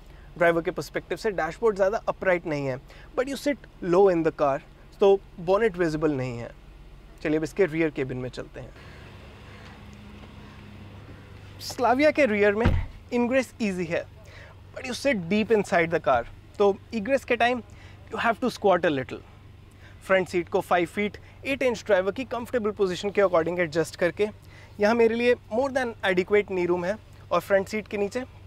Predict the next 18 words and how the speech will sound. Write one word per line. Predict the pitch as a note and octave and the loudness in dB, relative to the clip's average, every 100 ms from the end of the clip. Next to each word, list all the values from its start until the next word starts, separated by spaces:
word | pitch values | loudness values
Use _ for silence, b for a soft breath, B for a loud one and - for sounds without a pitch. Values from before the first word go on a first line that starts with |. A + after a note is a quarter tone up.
| - | 0
पैर | F3 | 2
स्लाइड | - E3+ D#3+ | 2 0 0
करने | D#3+ D3+ D3 | 0 -2 -4
की | D#3 | -6
स्पेस | - D#3 B2+ - | -8 -6 -6 -8
भी | C3+ | -12
है। | A#2+ - - - - B B B B - | -12 -16 -20 -20 -20 B B B B -4
I | |
was | A3 A#3 A3 | -2 0 -2
expecting | - G3+ - A3 E3 | -2 -4 0 0 4
good | F3+ | 4
leg | E3+ D#3+ | 4 0
space | - - E3+ - | -2 -4 -4 -2
here | F3 | -2
because | F3 E3+ D#3+ | 0 0 -2
of | E3+ | -2
its | G3 - B B B | -4 -4 B B B
twenty-six | B3 A#3+ A3+ B3+ | -6 -4 -4 -8